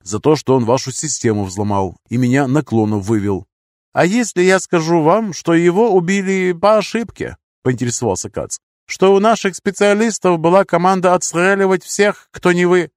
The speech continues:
чтобы гарантировать ваше выживание. А файлы в системе потом сами себя заменили. Хакер мёртв, следов в сети нет. Удачное совпадение.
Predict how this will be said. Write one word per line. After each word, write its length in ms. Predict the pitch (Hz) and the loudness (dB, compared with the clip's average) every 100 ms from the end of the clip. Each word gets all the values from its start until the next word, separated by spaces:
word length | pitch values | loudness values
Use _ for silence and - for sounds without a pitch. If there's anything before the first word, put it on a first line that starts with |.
| _ | _
чтобы 300 | - 190 180 | -4 0 2
гарантировать 840 | 180 185 196 208 - 214 120 117 - | 2 2 0 -2 0 0 0 -2 2
ваше 300 | 160 147 147 | 0 2 -2
выживание. 680 | 156 175 175 120 76 65 _ _ _ _ - | -2 0 2 0 -4 -12 _ _ _ _ -6
А 140 | 104 | -4
файлы 420 | 98 92 92 98 | -4 -4 -2 -2
в 80 | 101 | -6
системе 500 | - 98 - 110 104 | -8 -8 -2 -2 -2
потом 360 | 92 101 117 113 | -6 -4 -4 -4
сами 280 | - 110 147 | -2 -2 -2
себя 260 | - 156 | -2 -2
заменили. 540 | 107 117 123 87 71 - _ _ _ _ _ | 0 -2 -2 -4 -8 -14 _ _ _ _ _
Хакер 420 | - 123 143 123 | -2 0 0 -4
мёртв, 460 | 71 80 110 - - _ | -4 -4 -4 -4 -18 _
следов 460 | - 123 107 143 - | -10 -4 0 0 0
в 40 | |
сети 300 | - 101 135 | -4 -4 -2
нет. 340 | 120 85 113 _ _ | -2 -4 -8 _ _
Удачное 500 | - 139 98 113 135 | -6 -2 -2 -2 -4
совпадение. 720 | 123 127 110 120 123 120 113 | -2 -2 -2 0 0 0 -4